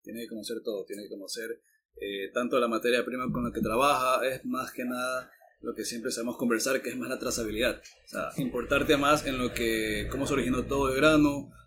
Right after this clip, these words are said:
eh, conocer de todo. Para mí ya un barista dejó de ser lo que antiguamente conocían como que la persona atrás de la barra que preparaba café, sino que ya un barista va más allá. Para mí eso es un barista, ir más allá de lo que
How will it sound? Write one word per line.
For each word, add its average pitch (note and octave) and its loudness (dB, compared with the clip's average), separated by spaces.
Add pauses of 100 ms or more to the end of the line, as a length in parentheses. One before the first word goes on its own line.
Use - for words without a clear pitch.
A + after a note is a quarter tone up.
eh, A#2 -2
conocer C3+ 0
de D#3 10
todo. A#2+ 2 (360)
Para A#2 -6
mí D3 4
ya D3 8
un D3 2
barista C#3+ 6
dejó C3 0
de C3 -2
ser C#3+ -2 (200)
lo A#2 -4
que - -4
antiguamente A#2+ -2
conocían A#2+ -4
como A2+ -4
que G#2+ -8
la G#2 -8
persona A#2+ -4
atrás B2 -2
de B2 -2
la B2+ 0
barra B2+ 4 (220)
que G2+ -12
preparaba G#2+ -4
café, B2 0
sino G#2+ -4
que A2 -4
ya G#2+ 0
un A2 -2
barista A#2+ -2 (220)
va A2 -4
más A#2+ -2
allá. A#2 0 (200)
Para G#2+ -12
mí B2 -8
eso C3 -4
es - 0
un A#2+ 0
barista, G#2 -4 (100)
ir A#2+ -6
más C3 -2
allá C3 2
de B2+ 2
lo - -4
que - -8